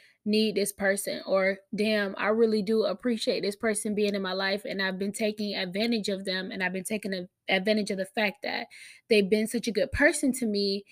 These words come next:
that I haven't even been reciprocating that back." You know what I'm saying? So, it's okay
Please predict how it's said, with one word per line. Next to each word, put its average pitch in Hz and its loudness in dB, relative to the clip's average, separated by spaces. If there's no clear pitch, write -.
that 196 2
I 214 4
haven't 220 4
even 202 -2
been 202 -2
reciprocating 208 -2
that 170 -4
back." 196 0
You 226 0
know 247 0
what 247 0
I'm 262 2
saying? 269 -2
So, 247 6
it's 392 8
okay 294 8